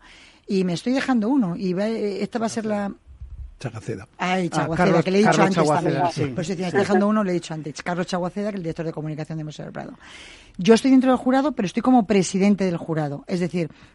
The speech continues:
Speaker 1: que solamente votaría en caso de que exista algún empate. Y voy a intentar un poco que respetemos los cuatro criterios que también ha descrito Ana, que para nosotros mu-, son muy importantes, que seamos bastante taxativos en el, a la hora de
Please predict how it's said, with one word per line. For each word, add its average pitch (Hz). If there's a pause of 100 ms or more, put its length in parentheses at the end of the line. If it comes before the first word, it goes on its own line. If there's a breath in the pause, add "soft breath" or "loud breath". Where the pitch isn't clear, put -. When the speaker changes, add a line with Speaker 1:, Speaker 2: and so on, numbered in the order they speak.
(100)
Speaker 1:
que 175
solamente 214
votaría 214
en 233
caso 190
de 190
que 190
exista 185
algún 180
empate. 160 (300 loud breath)
Y 175
voy 170
a -
intentar 175
un 190
poco 185
que 170
respetemos 185 (220 loud breath)
los 165
cuatro 180
criterios 190
que 185
también 170
ha 175
descrito 170
Ana, 147
que 165
para 160
nosotros 165
mu-, 190
son 202
muy 196
importantes, 196 (300 loud breath)
que 185
seamos 185
bastante 196 (240 loud breath)
taxativos 202
en 185
el, 170
a 175
la 165
hora 190
de 185